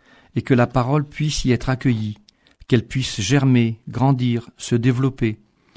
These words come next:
et enfin donner du fruit. C'est l'Esprit Saint, le jardinier de nos cœurs. Dès lors, nous ne sommes pas des spectateurs passifs de l'action de Dieu dans nos vies.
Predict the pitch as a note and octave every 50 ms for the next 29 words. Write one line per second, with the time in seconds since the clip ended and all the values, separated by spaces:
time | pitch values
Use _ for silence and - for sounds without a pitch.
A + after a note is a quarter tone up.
0 | - _ _ - A#2+ A#2+ A#2+ A#2 - - C3+ C3+ B2 A#2+ B2 B2+ B2 A2+ G#2+ G#2
1 | - - - G#2+ F#2+ F2+ - _ _ _ _ _ _ _ _ _ _ _ _ _
2 | - - - _ _ - - - B2+ A#2+ D3+ D#3+ - - - - A#2+ - - -
3 | B2+ C3 D3+ C#3 A2+ G#2 G2 C3 A#2 A2+ A2+ A2+ A2+ A#2 A#2+ A2 A2 G#2 G2 F#2
4 | - - F2+ F2 E2+ E2+ - - _ _ _ _ _ _ _ _ _ _ _ _
5 | _ _ _ _ _ _ _ _ _ _ _ - G2+ A#2+ B2 A#2+ C#3 D3 D#3+ D#3+
6 | - - - _ _ _ _ _ _ _ - C#3 D3 C#3+ - - D3+ C#3+ C3+ -
7 | E3+ E3 C#3+ B2+ A#2 - - D3 C#3+ - C#3+ C3 C3 - C3 - - - C#3 B2+
8 | - - - F3 D#3 - - - - - A#2+ A2+ A#2 A2+ - - - C3+ B2+ A#2
9 | A#2 A#2 G#2 G#2 A#2+ A#2+ A2 G#2+ G#2+ G#2 G2 F#2 F#2 F#2+ F#2 F2+